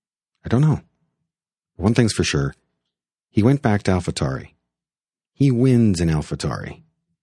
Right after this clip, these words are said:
And he's passed over on the big team for somebody who comes from the outside. Now, if I were Pierre, I think that's just the writing on the wall. Red Bull has no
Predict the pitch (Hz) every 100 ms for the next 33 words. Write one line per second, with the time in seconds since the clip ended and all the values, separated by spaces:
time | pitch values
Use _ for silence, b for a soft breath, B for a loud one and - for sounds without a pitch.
0 | _ _ - 90 87 - 95 87 - 85
1 | 73 71 67 65 78 - - - - _
2 | _ _ _ _ - - 80 71 69 -
3 | 76 64 - _ _ _ _ - 73 -
4 | - - 50 - _ _ _ _ _ _
5 | _ _ 95 87 110 107 101 87 - 92
6 | 92 85 92 85 85 82 85 - 78 82
7 | 76 78 71 67 73 65 - _ _ _
8 | _ _ _ _ - 107 110 92 90 90
9 | 92 92 92 98